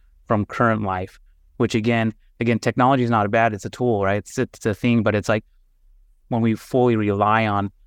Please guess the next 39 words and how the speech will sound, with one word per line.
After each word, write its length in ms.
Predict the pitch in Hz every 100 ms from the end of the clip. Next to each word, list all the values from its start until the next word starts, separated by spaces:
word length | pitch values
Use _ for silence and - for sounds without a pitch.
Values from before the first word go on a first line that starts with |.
| _ -
on 140 | 110
that 140 | 107 107
stuff 340 | - 110 -
rather 240 | 113 107
than 240 | 107 104 107 _ - _ _
us 480 | 120 120 107 - - - - -
as 180 | 110 110
our 220 | 110 110 110
own 220 | 123 135
tool, 440 | - 101 95 120 - _ - - -
right? 360 | 101 98 117 - _ _
Going 180 | - 110
back 180 | 104 101
to 60 | 110
the 80 |
hand 320 | 95 107 107 104
on 140 | 101
the, 140 | 98 - _ -
the 120 | 117 104
hot 300 | - 110 -
plate, 300 | 110 104 101
the 80 |
grill. 460 | 101 107 113 101 107 - - _ _ _ - _ -
If 80 | 123
you 80 |
don't 140 | 143 120
listen 220 | 123 135
to 100 | 117
your 120 | 107
body 440 | 101 107 113 101 - _ _ _ _
on 240 | 110 123 101
that, 220 | 95 101 _ _ _ _ _
then, 200 | 110 101
like, 380 | 101 95 - - _ _ _
you're 120 | - 113
gonna 160 | 110
die. 260 | 95 101 85 -
You're 100 | 113
gonna, 420 | 117 117 120 107